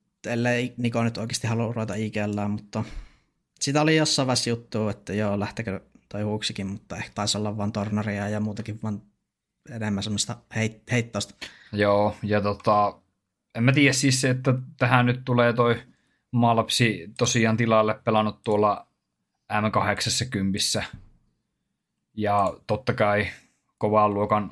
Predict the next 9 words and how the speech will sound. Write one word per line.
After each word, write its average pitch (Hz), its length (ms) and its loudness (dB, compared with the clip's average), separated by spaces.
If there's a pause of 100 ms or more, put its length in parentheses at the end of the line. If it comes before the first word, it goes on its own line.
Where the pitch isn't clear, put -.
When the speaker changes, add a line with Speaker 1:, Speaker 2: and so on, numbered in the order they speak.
Speaker 2:
kaveri, 101 560 0
ratingi 101 560 -2
yksi 98 240 -4
kolme 98 300 0
kolme 98 500 0
viimeiseltä 95 380 -8
kolmelta 95 400 -2
kuukaudelta. 92 800 -6 (500)
Kaikki 104 500 -2